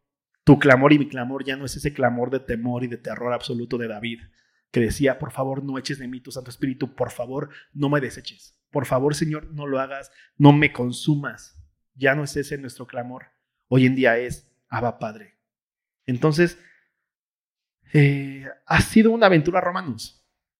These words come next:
Ah, han sido ocho capítulos que, te digo, empezamos como bien leve y de repente ya empezó a agarrar, este, vuelo esta onda. Eh, si escuchas los audios en, en Spotify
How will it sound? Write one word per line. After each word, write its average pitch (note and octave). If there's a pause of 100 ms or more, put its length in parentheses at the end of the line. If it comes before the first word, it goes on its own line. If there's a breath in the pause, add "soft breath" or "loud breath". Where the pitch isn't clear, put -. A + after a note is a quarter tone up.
(140)
Ah, C#3
han D#3+
sido F3
ocho G3
capítulos F3
que, C3+
te B2
digo, C3+
empezamos C#3+
como B2+
bien C#3
leve E3+
y A#2+
de A2+
repente B2+
ya C3
empezó C3+
a C3+
agarrar, C3 (440 soft breath)
este, G#2
vuelo D3
esta D#3+
onda. F3+ (640)
Eh, A2
si -
escuchas D#3+
los C3+
audios D#3+
en, C3
en A#2
Spotify D#3+